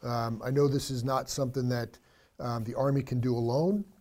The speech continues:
um, but that you in, in the tap program, um, need to recruit, uh,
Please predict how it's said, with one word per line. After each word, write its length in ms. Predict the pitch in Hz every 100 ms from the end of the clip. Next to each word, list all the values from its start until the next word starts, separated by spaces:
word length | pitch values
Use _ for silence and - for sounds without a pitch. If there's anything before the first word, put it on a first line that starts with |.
| _ _ _ _ _ - - -
um, 320 | 135 123 107
but 160 | 127 123
that 160 | 131
you 760 | 131 143 156 151 143 139 147 -
in, 400 | 143 127 123 123 -
in 240 | 123 120
the 120 | 113 104
tap 380 | - 139 135
program, 640 | - 139 127 131 123 120 117 - - - - -
um, 320 | 120 117 110 -
need 320 | 131 143 139
to 100 | 131
recruit, 800 | 117 110 - 151 143 127 - - _ _ _ _
uh, 220 | 123 123